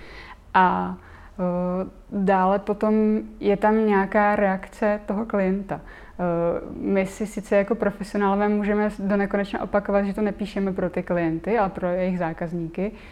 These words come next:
Na druhou stranu ti klienti, eh, často se, s tím webem nějak spojí své vlastní ego a také to jsou ti, kteří nám to zaplatí a řeknou, že to berou. Eh, takže tam je takové další stádium.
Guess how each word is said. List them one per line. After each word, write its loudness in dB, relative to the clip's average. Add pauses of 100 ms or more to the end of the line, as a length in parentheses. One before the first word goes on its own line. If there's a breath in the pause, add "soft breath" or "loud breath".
(140)
Na 0
druhou 4
stranu 0
ti 0
klienti, 2
eh, 0
často 2
se, -2
s -18
tím 4
webem 4
nějak 2
spojí 2
své 2
vlastní 0
ego 2 (460 loud breath)
a 6
také 2
to -2
jsou 2
ti, 2
kteří 0
nám 4
to -2
zaplatí 4
a 4
řeknou, 0
že 2 (100)
to 4
berou. 4
Eh, -4 (220)
takže 2
tam 4 (340)
je 0
takové 6
další 2
stádium. 2